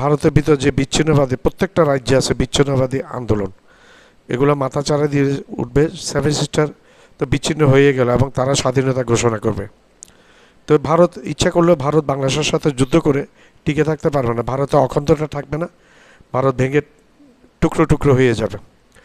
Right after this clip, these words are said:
যেটা ভারতের পূর্ববর্তী একটা, একজন জেনারেল বলেছিলেন, জেনারেল, আহ, একজন বাঙালি জেনারেল অবসরপ্রাপ্ত, উনি বে-, বলেছিলেন বাংলাদেশকে ক্ষ-, ক্ষয়ক্ষতি করতে পারবে ভারত ঠিকই, কিন্তু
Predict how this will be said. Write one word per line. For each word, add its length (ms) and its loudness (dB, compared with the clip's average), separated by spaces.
যেটা 240 -2
ভারতের 500 2
পূর্ববর্তী 500 4
একটা, 120 -10
একজন 240 0
জেনারেল 380 0
বলেছিলেন, 500 -2
জেনারেল, 400 -4
আহ, 1040 -12
একজন 280 0
বাঙালি 380 0
জেনারেল 300 -2
অবসরপ্রাপ্ত, 580 0
উনি 140 0
বে-, 240 0
বলেছিলেন 420 0
বাংলাদেশকে 540 0
ক্ষ-, 260 2
ক্ষয়ক্ষতি 460 2
করতে 260 0
পারবে 200 0
ভারত 260 -2
ঠিকই, 320 -4
কিন্তু 180 -4